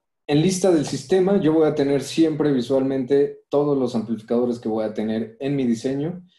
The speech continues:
eh, saber si están muteados, saber conocer su headroom, conocer su impedancia, porque tienen la capacidad de mo-, de, de medir la impedancia en tiempo real. Aquí yo tengo un planificador con el cual me permite, eh, programar cada uno de los amplificadores para que enciendan y apaguen a una hora determinada,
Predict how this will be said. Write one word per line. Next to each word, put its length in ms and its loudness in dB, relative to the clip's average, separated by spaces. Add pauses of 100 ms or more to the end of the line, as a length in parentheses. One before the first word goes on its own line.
(240)
eh, 280 -2
saber 380 0
si 120 -8
están 300 2
muteados, 840 0
saber 360 -4
conocer 400 -4
su 220 -10
headroom, 460 -4
conocer 440 0
su 140 -4
impedancia, 760 -2
porque 200 -8
tienen 180 0
la 100 0
capacidad 400 -8
de 40 -4
mo-, 320 -8
de, 340 -6
de 140 -6
medir 260 0
la 80 0
impedancia 460 -4
en 80 -6
tiempo 260 -2
real. 320 -2 (420)
Aquí 280 -2
yo 180 2
tengo 560 2
un 220 -4
planificador 840 0
con 160 -2
el 160 -2
cual 220 0
me 120 -2
permite, 680 -2 (400)
eh, 320 -6
programar 580 0
cada 240 -2
uno 220 -2
de 60 -2
los 200 -4
amplificadores 640 -4
para 220 -4
que 80 -6
enciendan 480 -4
y 80 -2
apaguen 400 -2
a 80 -4
una 240 -4
hora 180 -2
determinada, 840 -6